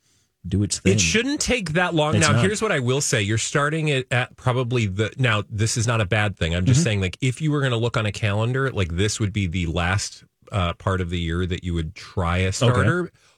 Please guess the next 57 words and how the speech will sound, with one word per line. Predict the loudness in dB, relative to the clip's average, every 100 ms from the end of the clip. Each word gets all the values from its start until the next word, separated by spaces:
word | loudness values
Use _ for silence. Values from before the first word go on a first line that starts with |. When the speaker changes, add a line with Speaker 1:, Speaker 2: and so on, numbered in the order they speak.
| _
Speaker 2:
Only | -2 0 0
because | 0 0 0
it'll | 0 -2
take | 0 0 0
longer, | -2 0 -2 -2
but | 2
Speaker 1:
Sure. | 4
Speaker 2:
that | 4
doesn't | 0 -2 -2
mean | -2
you | 0
won't | -2
be | -2
successful. | -2 -4 -2 -2 -2 -4 -2
It | 0
just | 0 0
means | 0 0
that | 0 -2 -4 -20 _
when | 0
your | 0 0
house | 0 0
is | -2
super | -4 -4 -2
duper | -2 -4
cold, | -4 0 2 2 -2 -2
Speaker 1:
Got | -2 -2
it. | -2
Speaker 2:
there's | 0 0
not | 0 0
as | 0
much | 0 0 0 -4 -10 -4
activity. | -4 -4 -2 -2 0 -2 -4 -8
Speaker 1:
Sure. | -2 0 0 -2
Speaker 2:
Um, | 0 2 2 2 0
and | 0 2
so | 2
it | 2
can | 2 0
take | 0 -2 0
longer. | 0 0 -2
So | 0
don't | 0 0 0
be, | 0 -2 -4 -6
what | -2 0
I'm | 0
saying | 0 0 0
is | 0
don't | -2 0
be | -2
frustrated | -2 -2 -2 -2 -2 -2
or | -4
discouraged | -6 -10 -4 -2 0 -2 -4
if | -4
it | -4 -2
takes | -4 -6 -4
longer. | -2 0 -2 -2
Speaker 1:
Yep. | -2